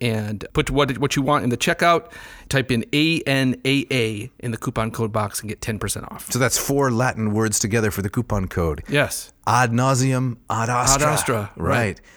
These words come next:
Speaker 2: And then the coffee will arrive on their doorstep. They have a monthly promotional. You can have a subscription service. Really delicious coffee. Goes very well with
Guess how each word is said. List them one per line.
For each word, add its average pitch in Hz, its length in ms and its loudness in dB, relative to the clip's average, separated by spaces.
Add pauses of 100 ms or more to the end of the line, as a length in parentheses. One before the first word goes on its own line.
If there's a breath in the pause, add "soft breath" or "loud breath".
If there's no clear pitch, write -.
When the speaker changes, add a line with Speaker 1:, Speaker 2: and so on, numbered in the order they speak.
(120 loud breath)
Speaker 2:
And 104 160 -2
then 117 140 2
the 107 80 2
coffee 123 320 0
will 95 180 0
arrive 107 300 2
on 110 140 2
their 107 140 0
doorstep. 120 500 -2
They 92 140 0
have 92 200 0
a 85 80 -2
monthly 117 540 0
promotional. 147 720 -2 (220 loud breath)
You 104 100 0
can 95 100 -2
have 87 160 -2
a 82 40 -2
subscription 120 520 -4
service. 117 400 -2 (380 loud breath)
Really 131 360 0
delicious 95 540 -2
coffee. 85 320 -4
Goes 110 220 -2
very 143 280 0
well 104 480 0 (300 loud breath)
with 87 260 -2